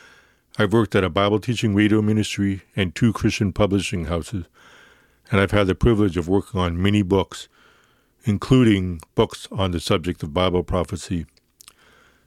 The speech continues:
I also happen to have a strong interest in current events and trends, which dovetail nicely with Bible prophecy and with what we see happening in the world today. All of that brings me to say,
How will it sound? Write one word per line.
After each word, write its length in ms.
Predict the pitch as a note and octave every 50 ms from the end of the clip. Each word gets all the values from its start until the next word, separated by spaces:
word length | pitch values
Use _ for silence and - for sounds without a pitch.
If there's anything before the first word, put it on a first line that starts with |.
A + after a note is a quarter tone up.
| _ _ -
I 100 | G#2+ G#2
also 320 | A2+ B2+ C3 - C3 A#2+
happen 300 | G2+ A#2+ B2 - C3 A#2
to 80 | G2 F2+
have 120 | F#2 F2
a 80 | F2+ -
strong 460 | - - - A2+ A2 A2+ A2+ A2 A#2
interest 420 | B2+ A#2 G#2 - G#2 F#2 - -
in 140 | G2+ F2+ E2+
current 360 | - - - A#2+ A2+ A2+ G#2+
events 400 | G#2+ F2+ G#2 A2 G#2 F#2 - -
and 160 | F#2+ F2+ E2+ -
trends, 540 | - - A2 G#2+ G#2 F#2+ F2 E2+ E2+ E2 - _ _ _ - - - _ _ _ _ _ _ -
which 240 | G#2+ - - -
dovetail 540 | - C3+ C3+ C3 - - C3+ C3 B2+ B2+ A#2
nicely 600 | G#2 G2+ G#2+ A#2 A#2 - - - F#2 E2+ D#2+ D#2 - _ _ _ _ _ _
with 160 | - E2+ - -
Bible 300 | G#2+ G#2 G#2+ G2 G2+ F#2
prophecy 760 | - - G2 E2+ D#2 - F2+ D#2 - - F#2 F2 D#2+ D#2 - _ _ _ -
and 200 | G#2+ G2+ G2 F#2
with 160 | F#2 - -
what 140 | G#2 G2+ -
we 100 | A2 F#2
see 300 | E2 - - A#2+ G#2 F#2+
happening 480 | D2+ F2 F#2+ F#2+ - - F#2 F2 E2+ E2+
in 100 | F2 D#2
the 80 | E2+
world 360 | E2 F2 F#2+ F#2+ F#2+ F#2 - -
today. 440 | F#2+ D#2+ F2+ F2+ F2+ F2 E2 D#2+ C#2+ - _ _ _ _ _ _ _ _ _ _ - _ _ _ _ _ _ _ _ _ _ _ _ _ _ _ _ _ _ _ _ _
All 280 | - A#2 C3 D#3+ F3+ F3+
of 80 | D3+ C#3+
that 180 | D3+ C#3+ -
brings 240 | - C3+ B2 A#2+ A2+
me 160 | G#2+ G#2 G#2+
to 80 | G2+ F#2+
say, 520 | - - - A2 G#2+ G2+ F2+ E2+ D#2 D2+